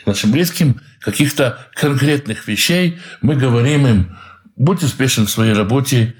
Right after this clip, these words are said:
доброго тебе здоровья, долгих лет жизни,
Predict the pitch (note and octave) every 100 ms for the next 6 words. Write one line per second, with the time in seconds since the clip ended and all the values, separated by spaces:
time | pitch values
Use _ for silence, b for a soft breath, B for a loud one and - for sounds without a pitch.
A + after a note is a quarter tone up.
0 | B - A2 E3+ D#3+ C3 A2 G2+ G#2 F#2
1 | A2 D3 E3 D#3 C3 b b - G2 D#3+
2 | C#3+ A#2+ - A2 F#2+ - b b - G#2
3 | G3 D#3+ E3 C3 G2+